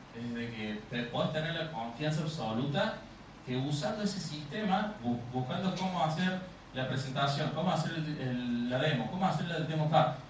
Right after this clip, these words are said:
ya, ya funciona. Entonces, no, no hay no, no es muy difícil, yo creo que en la actividad nos vaya bien. O sea, realmente, si, si te falta confianza, em,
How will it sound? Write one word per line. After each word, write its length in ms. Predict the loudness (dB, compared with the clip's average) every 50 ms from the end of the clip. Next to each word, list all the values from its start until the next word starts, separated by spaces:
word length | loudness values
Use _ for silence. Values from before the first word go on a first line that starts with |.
| -16 -18 -18 -16 -16 -16 -10 -4
ya, 320 | 2 4 6 6 6 4 2 0 -4 -8 -12 -14 -16 -14 -10 -4
ya 140 | 0 0 0
funciona. 680 | 0 0 -2 -2 0 0 0 2 2 2 4 2 2
Entonces, 460 | 0 -2 -2 -2 -2 0 0 -2 -2 -4 -8 -12 -14 -16 -16 -16 -16 -18 -18 -18 -16 -16 -18 -16 -16 -18 -18 -18 -18 -18 -18 -18 -18 -18 -18 -14 -10 -6 0
no, 400 | 2 4 4 4 4 2 2 0
no 60 | 2
hay 160 | 2 2 2 0 -2 -8 -14 -16 -16 -14 -6 0
no, 180 | 2 2 4
no 100 | 4 4
es 60 | 6
muy 140 | 6 6 6
difícil, 500 | 4 4 2 2 2 2 2 2 0 2
yo 140 | 2 2 2
creo 240 | 4 6 6 6 6
que 80 | 4
en 220 | 4 2 2 0 -2
la 60 | -4
actividad 380 | -4 -2 2 2 4 4 4 4
nos 100 | 6 8
vaya 180 | 8 8 8
bien. 220 | 4 0 0 -2 -4 -6 -8 -8
O 40 | -4
sea, 220 | 0 2 2 4
realmente, 600 | 4 2 2 2 0 0 0 0 2 2 2 2
si, 380 | 0 -2 -4 -4 -4 -4 -4 -4
si 180 | -6 -8 -8 -6
te 120 | -6 -4
falta 340 | -2 -2 -2 -2 -2 -2 -2
confianza, 920 | -2 -2 -2 -2 -2 -4 -2 -2 0 0 0 -2 -2 -2 0 0 0 -2 -6 -10 -14 -16 -18 -18 -18 -18 -18 -18 -18 -18 -18 -18 -18 -12 -8
em, 380 | -8 -6 -6 -4 -4 -6 -6